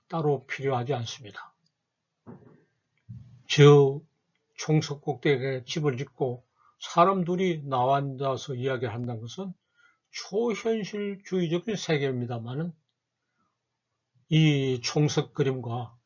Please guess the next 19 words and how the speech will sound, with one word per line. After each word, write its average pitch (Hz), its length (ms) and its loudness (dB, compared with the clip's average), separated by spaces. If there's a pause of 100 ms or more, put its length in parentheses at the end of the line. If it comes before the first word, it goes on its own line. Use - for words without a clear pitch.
(400)
그냥 143 400 -2
자연스럽게 160 1200 2 (180)
이어져 135 300 2
있습니다. 107 560 -10 (540)
총석 165 500 0
그림을 156 500 2 (380)
심 254 320 -2
안으로 190 340 4
그리지 165 260 2
않고 156 380 0
무가-, 160 360 -2 (920)
무관-, 151 760 0 (120)
육안으로 190 640 4
그리지 170 280 2
않고 147 280 -4
심 247 280 -6
안으로 202 300 0
그렸기 160 360 -2
때문에 143 460 -6